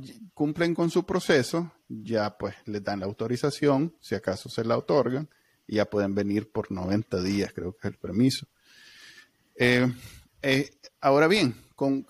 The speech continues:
Astrid yo quería preguntarle porque, eh, en febrero tuvimos un susto de que probablemente lo con-,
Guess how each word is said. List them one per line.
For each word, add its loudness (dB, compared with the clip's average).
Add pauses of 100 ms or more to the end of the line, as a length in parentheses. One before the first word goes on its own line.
Astrid -6
yo 0
quería 2
preguntarle 2
porque, -4 (100)
eh, -8 (320)
en -2
febrero 0
tuvimos -2
un -2
susto -2
de 0
que -12
probablemente -2
lo -4
con-, -2